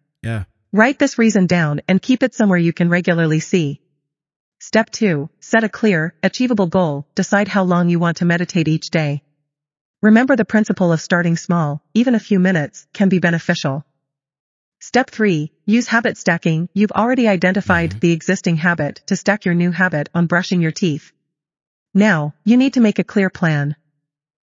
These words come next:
Speaker 2: It might look something like this. "After I brush my teeth in the evening, I will meditate for five minutes." Step four,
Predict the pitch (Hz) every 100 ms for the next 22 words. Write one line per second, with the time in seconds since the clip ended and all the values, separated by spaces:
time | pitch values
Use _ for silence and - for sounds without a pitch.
0 | - 226 226 277 214 226 190 180 165 156
1 | 151 151 147 - - _ - 226 220 185
2 | 160 185 208 185 170 - 190 180 165 -
3 | 208 180 160 180 _ 196 196 185 185 190
4 | - 175 - - 170 170 165 170 160 147
5 | - - _ _ _ _ _ _ _ _
6 | - - 247 - 233 180 143